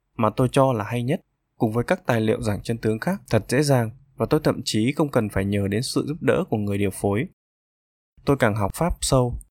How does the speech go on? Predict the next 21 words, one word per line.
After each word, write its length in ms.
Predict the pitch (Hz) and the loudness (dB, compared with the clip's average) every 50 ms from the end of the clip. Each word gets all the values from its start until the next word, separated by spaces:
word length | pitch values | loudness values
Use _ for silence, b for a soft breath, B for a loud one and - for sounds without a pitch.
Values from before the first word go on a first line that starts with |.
| _ _ _ _ _ _ | _ _ _ _ _ _
chính 180 | - 135 185 | 0 2 4
niệm 180 | 220 214 - - | 4 4 2 2
của 120 | - 110 - - | 0 -2 -2 0
tôi 180 | 135 135 135 | 0 0 2
ngày 120 | 131 120 104 - | 2 0 0 0
càng 220 | - 101 98 98 | 0 0 0 0
mạnh 220 | 101 90 - - 113 | -2 -4 -2 -2 -2
mẽ. 240 | 113 101 143 185 190 - - - - _ _ _ _ _ _ | 0 0 -2 -4 -8 -12 -20 -20 -20 _ _ _ _ _ _
Tôi 100 | - 131 | -4 0
cảm 180 | - 110 98 110 | 2 2 0 2
thấy 160 | - 107 131 - | -2 -2 -2 0
toàn 200 | - 123 110 107 | 0 -2 0 0
thể 160 | - 104 98 | -2 -2 -2
thân 220 | - - 139 143 | 0 0 -2 0
thể 260 | 135 139 127 104 98 - - 123 | 2 2 2 2 2 -2 -4 -6
và 80 | 101 - | -8 -2
tâm 260 | - 123 120 127 123 | 0 0 0 0 -2
của 100 | - 95 | -2 -2
mình 360 | 98 98 98 98 98 95 95 - _ _ _ _ _ | -2 -2 -4 -4 -6 -8 -8 -12 _ _ _ _ _
được 160 | - 127 - - | -6 -6 -2 2
đắm 260 | 120 95 95 127 | 2 2 2 2